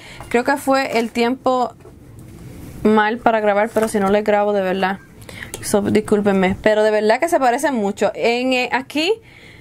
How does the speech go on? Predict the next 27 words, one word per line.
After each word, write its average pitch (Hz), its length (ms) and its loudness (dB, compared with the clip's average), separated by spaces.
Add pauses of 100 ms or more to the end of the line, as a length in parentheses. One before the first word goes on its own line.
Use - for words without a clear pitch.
(640)
este 294 220 2
tiene 330 320 2
más 311 280 2
sus 320 180 2
tonos 277 640 0 (960)
plateados, 233 720 2
por 262 140 2
así 247 240 -2
decir, 262 480 0
pero 226 220 2
de 214 80 4
verdad 220 300 2
que 294 100 -4
son 269 260 0
bastante 226 640 0
similares. 220 600 0 (680)
Si 240 340 2
llegasen 226 460 2
a 302 60 0
ser 277 440 0
dupes, 294 540 -2 (180)
le 214 180 2
haré 208 340 0
un 240 260 0
video 214 460 0 (1200)
sobre 190 320 2
esto. 185 280 -2